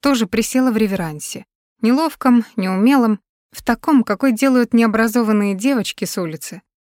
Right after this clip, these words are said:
когда стремятся угодить благородным господам.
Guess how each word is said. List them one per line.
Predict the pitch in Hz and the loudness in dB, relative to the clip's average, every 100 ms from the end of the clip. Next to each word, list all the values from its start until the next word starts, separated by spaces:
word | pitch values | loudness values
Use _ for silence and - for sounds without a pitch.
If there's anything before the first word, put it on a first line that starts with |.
| - | -6
когда | 214 196 208 | -4 -2 -4
стремятся | - 214 208 208 208 | 0 0 0 0 -4
угодить | 170 190 226 226 | -2 0 0 -2
благородным | 190 185 190 190 175 175 | -2 0 0 -2 -2 -4
господам. | 170 - 175 156 151 147 | -6 -8 -10 -10 -12 -14